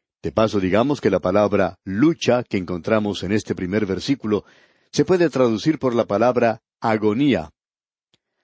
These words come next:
Macphail llama a esto la oración de la agonía. Y necesitamos mucho de esta clase de oración, según creemos. Y esta es una oración de agonía.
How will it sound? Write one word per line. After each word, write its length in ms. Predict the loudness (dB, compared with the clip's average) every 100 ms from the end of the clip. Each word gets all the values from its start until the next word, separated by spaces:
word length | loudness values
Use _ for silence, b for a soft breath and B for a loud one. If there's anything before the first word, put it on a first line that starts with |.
| _
Macphail 680 | -2 -2 0 2 4 4 0 -4
llama 380 | 0 2 2
a 80 | 2
esto 440 | 2 0 0 0 -2 _
la 240 | -6 0 2
oración 600 | 2 2 -2 0 0 0
de 120 | 0
la 80 | 2
agonía. 560 | 2 0 -2 -4 -6 -14 _ _ _ _ _ _
Y 60 | 0
necesitamos 720 | 2 2 0 0 0 0 -2
mucho 440 | -2 0 0 0
de 140 | 2 2
esta 240 | 2 -4
clase 340 | -2 0 0 0
de 120 | 2
oración, 520 | 0 -2 0 0 0
según 300 | -4 -6 -4
creemos. 580 | 0 0 0 -4 -14 -20 _ _ _ _
Y 140 | 0 0
esta 200 | 2 0
es 120 | 0
una 180 | 0 2
oración 560 | 2 0 0 0 0 b b -4
de 180 | 0
agonía. 580 | 0 0 -4 -4 -6 -8